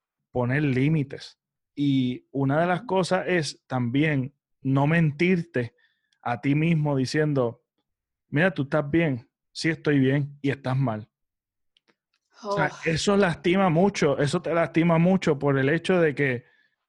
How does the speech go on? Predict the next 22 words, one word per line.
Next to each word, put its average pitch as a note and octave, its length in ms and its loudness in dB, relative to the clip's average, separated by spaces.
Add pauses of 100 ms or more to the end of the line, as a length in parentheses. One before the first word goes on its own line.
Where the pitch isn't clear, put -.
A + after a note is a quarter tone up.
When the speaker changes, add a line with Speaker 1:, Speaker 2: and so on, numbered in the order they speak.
(320)
Speaker 1:
de C3 280 -2
que C3+ 180 -2
tú C#3 300 -2
pie-, F3 400 2
a, C3+ 140 0
a B2 140 -2
veces C3+ 300 -2
tenemos F3 340 0
el E3+ 100 -4
concepto F3+ 560 -2
de C#3 140 2
que, B2 320 -2
"Ah, D3+ 300 -2 (400)
por C3+ 200 2
yo C#3+ 160 2
sentir F3 440 0
esto, F#3+ 600 -2
me C3+ 180 -2
siento D3 460 0
menos", C#3+ 420 2 (260)
o C3+ 360 0
no, C#3+ 400 2